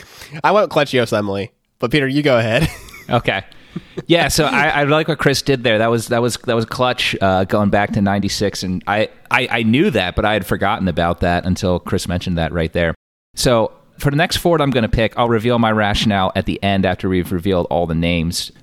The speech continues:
Speaker 2: So Kelechi Osemele is the guy I picked. It's a real shame the Ravens couldn't have kept him around. The offensive line with both him and Yanda would have been insane. Unfortunately, his career has tapered off a bit since he left Baltimore, but he was a, so that can make it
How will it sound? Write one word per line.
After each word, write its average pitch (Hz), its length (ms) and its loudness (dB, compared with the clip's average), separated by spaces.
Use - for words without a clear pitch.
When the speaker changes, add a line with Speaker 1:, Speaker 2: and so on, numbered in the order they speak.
Speaker 2:
So 92 220 0
Kelechi 110 400 0
Osemele 98 640 0
is 98 160 0
the 95 80 0
guy 85 280 0
I 85 60 -2
picked. - 500 -4
It's 113 120 -2
a 156 40 2
real 262 140 4
shame 131 240 0
the 95 80 2
Ravens 95 280 0
couldn't 95 180 0
have 85 80 -2
kept 98 240 -2
him 85 100 2
around. 80 420 0
The 95 180 -2
offensive 113 400 0
line 92 180 0
with 82 120 -2
both 85 160 0
him 104 400 0
and 92 180 0
Yanda 80 460 -2
would 82 120 -2
have 73 120 -8
been 73 380 -2
insane. 82 640 -2
Unfortunately, 82 640 -4
his 85 180 -4
career 87 220 -2
has 82 100 -2
tapered 87 320 -2
off 87 180 0
a 80 60 -10
bit 85 180 -2
since - 220 -4
he 82 100 -6
left 85 260 -4
Baltimore, 82 380 0
but 82 100 -4
he 98 60 0
was 92 160 0
a, 82 80 -2
so - 120 -4
that 104 120 2
can 98 100 0
make 92 140 0
it 87 100 -4